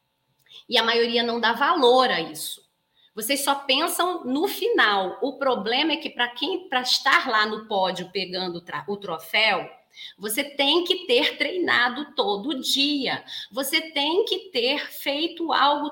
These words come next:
todo santo dia que faça com que no dia da competição você corra cem metros rasos e você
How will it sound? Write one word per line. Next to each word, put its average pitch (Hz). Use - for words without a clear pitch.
todo 359
santo 294
dia 247
que 294
faça -
com 339
que 269
no 277
dia 320
da -
competição 262
você 381
corra 285
cem 349
metros 262
rasos 254
e 269
você 359